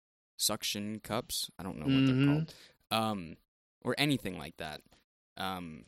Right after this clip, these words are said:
Speaker 1: but I think that's what, like, that, I, I don't know if, I, I took it as, like, oh, that's just, like, the crude idea of how you expect the sensory to work.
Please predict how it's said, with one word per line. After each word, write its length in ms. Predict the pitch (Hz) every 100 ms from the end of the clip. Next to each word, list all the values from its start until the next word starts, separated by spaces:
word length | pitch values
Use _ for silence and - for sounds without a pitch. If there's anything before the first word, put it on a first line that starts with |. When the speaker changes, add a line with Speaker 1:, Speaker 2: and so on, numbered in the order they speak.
| - _ - - -
Speaker 1:
but 120 | 113
I 80 | 110
think 240 | - 135
that's 240 | 131 120 120
what, 140 | -
like, 260 | 104 90 -
that, 240 | 92 90 -
I, 140 | 98 -
I 100 | 107
don't 180 | 110 98
know 180 | 95 92
if, 160 | - -
I, 140 | 104 -
I 240 | 127 143 147
took 240 | - 135 123
it 80 |
as, 280 | 98 107 104
like, 200 | 113 101 123
oh, 200 | 120 98
that's 220 | 101 -
just, 220 | 120 -
like, 160 | 113 -
the 100 | 104
crude 380 | - 131 117 -
idea 580 | 104 104 107 98 95 -
of 480 | 95 95 92 - - _ _ -
how 260 | - 117 110
you 340 | 104 101 95
expect 520 | 92 - - 101 -
the 80 | 95
sensory 600 | - - 95 - 95 90
to 160 | - 87
work. 500 | 80 82 - -